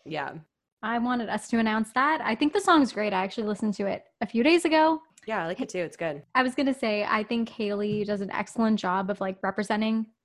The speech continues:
Speaker 2: the lesbian community. She writes songs about loving women.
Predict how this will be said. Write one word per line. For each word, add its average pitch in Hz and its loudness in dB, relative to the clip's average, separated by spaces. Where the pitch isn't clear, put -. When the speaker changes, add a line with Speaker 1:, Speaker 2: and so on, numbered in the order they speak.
Speaker 2:
the 220 0
lesbian 220 2
community. 240 0
She 226 -2
writes 233 2
songs 220 0
about 202 0
loving 214 2
women. 214 0